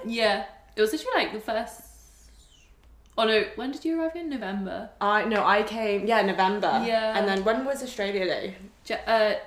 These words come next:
Speaker 1: January twenty-sixth.
Speaker 2: Yeah, so
Speaker 1: I
Speaker 2: we
Speaker 1: think.
Speaker 2: met on that day.
Speaker 1: Yeah.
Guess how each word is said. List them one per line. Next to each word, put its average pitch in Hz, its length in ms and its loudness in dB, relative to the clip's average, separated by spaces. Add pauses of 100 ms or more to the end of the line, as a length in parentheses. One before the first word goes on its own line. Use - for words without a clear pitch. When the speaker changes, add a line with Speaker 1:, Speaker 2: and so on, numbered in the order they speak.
(120)
Speaker 1:
January 202 480 -2
twenty-sixth. 208 560 -10 (160)
Speaker 2:
Yeah, 190 280 4
so 196 120 -2
Speaker 1:
I - 60 4
Speaker 2:
we 196 80 6
Speaker 1:
think. 208 80 4
Speaker 2:
met 196 260 2
on 262 200 6
that 180 220 4
day. 175 680 -2
Speaker 1:
Yeah. 196 320 -6